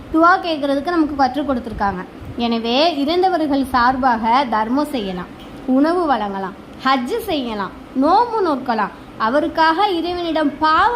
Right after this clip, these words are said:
மன்னிப்பு கோரலாம். இஸ்லாத்தில் இதற்கெல்லாம் ஆதாரங்கள் இருக்கு,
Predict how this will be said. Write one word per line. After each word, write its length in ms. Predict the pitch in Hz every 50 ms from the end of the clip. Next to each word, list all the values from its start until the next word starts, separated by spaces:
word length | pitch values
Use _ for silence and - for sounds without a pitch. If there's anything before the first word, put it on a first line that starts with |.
| 466
மன்னிப்பு 380 | 415 392 339 320 320 269 302 311
கோரலாம். 460 | 254 - 262 247 214 208 196 180 - - - - - - - -
இஸ்லாத்தில் 580 | 269 247 - 320 330 330 320 320 320 311 294 254
இதற்கெல்லாம் 680 | 233 277 277 247 269 285 277 285 302 359 440 427 370 302
ஆதாரங்கள் 480 | 294 294 302 302 285 277 262 262 247
இருக்கு, 300 | 233 214 196 185 - 185